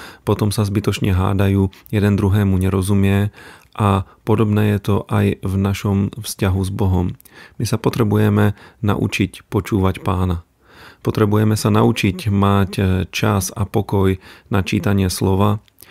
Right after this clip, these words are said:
Potrebujeme sa naučiť napríklad sústrediť aj na kázeň, keď sme v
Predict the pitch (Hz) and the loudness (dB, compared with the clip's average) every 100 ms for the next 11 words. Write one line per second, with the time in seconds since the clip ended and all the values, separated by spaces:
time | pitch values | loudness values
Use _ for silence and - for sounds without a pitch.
0 | - - 113 - 104 104 104 - 98 - | -20 -6 -2 0 0 2 0 0 0 0
1 | 101 - 104 107 95 104 - 104 - - | -2 -2 -2 -2 0 -2 0 -2 -2 -4
2 | 107 - 113 104 - 104 101 95 107 107 | -4 -2 -2 -2 0 0 0 0 0 0
3 | 98 98 98 92 - 101 - 101 98 98 | 0 0 0 -4 -6 -6 -2 0 0 0
4 | - - - - - 104 90 | -4 -16 -20 -20 -4 -2 2